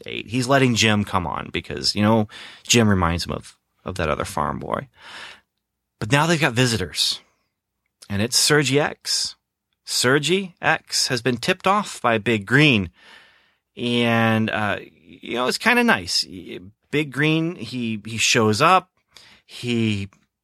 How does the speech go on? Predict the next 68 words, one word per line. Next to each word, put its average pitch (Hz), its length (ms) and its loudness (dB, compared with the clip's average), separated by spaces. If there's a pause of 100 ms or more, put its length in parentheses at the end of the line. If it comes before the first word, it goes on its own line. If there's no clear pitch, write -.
is 101 280 -6
mean 147 520 4
to 120 120 -10
Han 104 220 -4
Solo. 160 460 2
They 113 140 2
have 95 100 -2
a 92 40 -8
little 95 160 -6
bit 90 80 -4
of 87 60 -8
a 90 100 -6
fight. 190 500 2
He 110 100 -14
gets - 140 -4
thrown 113 200 -2
out 107 60 -2
the 104 60 -8
window 98 200 -4
by 90 80 -6
Chew-, - 360 -6
Chewbacca. - 380 -8 (1000)
Then 139 120 2
he 156 80 4
gets 151 160 0
kicked - 220 -2
down 165 140 2
the 143 60 -2
stairs 110 420 2
by 104 120 -4
Jackson. 101 560 -6 (520)
And 208 120 -4
it's 220 100 -8
nice. 302 240 0
It's 147 120 -10
a - 20 -2
nice 233 180 0
little 202 140 2
setup, 127 500 0
you 113 60 -4
know. 135 280 -2
Uh, 50 220 -8 (140)
he 127 220 -6
needs 151 220 -2
a 143 60 -4
job, 123 460 2
and 120 80 -2
he's 110 160 -2
gonna 113 240 -2 (240)
get 143 120 2
in 120 140 0
line 117 340 4
to 123 60 0
get 120 140 0
a 175 40 0
job 104 220 2
with 107 100 -2
Han 110 160 0
Solo. 113 280 -2
Can't 127 220 -4
get 113 140 -4
that, 165 200 2
so 147 100 -6
he's 190 140 -6
gonna 226 160 -2
go 190 160 -2
off - 240 2
and 165 160 -6